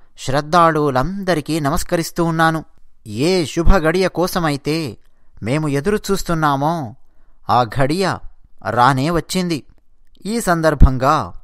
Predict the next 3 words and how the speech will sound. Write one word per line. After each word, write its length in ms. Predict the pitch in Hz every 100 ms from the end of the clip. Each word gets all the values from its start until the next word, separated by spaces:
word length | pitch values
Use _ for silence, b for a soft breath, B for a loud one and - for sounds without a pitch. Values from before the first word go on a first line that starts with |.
| - - -
మేమందరం 640 | 127 139 143 185 185 117 - - - _ _ -
కాశీవాసులకు 920 | 123 185 - 214 180 156 151 131 160
నమస్కరిస్తున్నాం. 960 | 170 135 - - 170 - 175 170 170